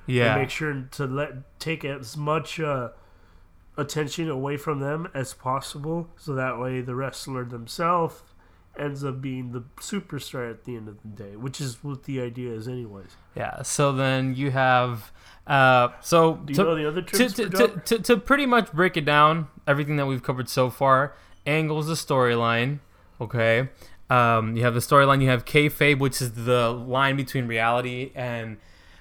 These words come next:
Speaker 1: um, between reality and fiction, and then you have shoot, which is what's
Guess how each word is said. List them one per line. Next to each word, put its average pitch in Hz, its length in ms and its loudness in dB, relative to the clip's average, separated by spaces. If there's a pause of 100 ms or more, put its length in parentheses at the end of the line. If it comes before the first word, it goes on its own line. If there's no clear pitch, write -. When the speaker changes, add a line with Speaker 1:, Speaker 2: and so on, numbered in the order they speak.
(180)
Speaker 1:
um, 107 580 2 (440)
between 143 320 -2
reality 131 680 2 (720)
and 131 280 4
fiction, 151 600 0
and 135 120 2
then 127 140 4
you 127 120 2
have 123 200 2
shoot, 196 380 2
which 135 280 -2
is 127 280 0 (320)
what's 127 580 2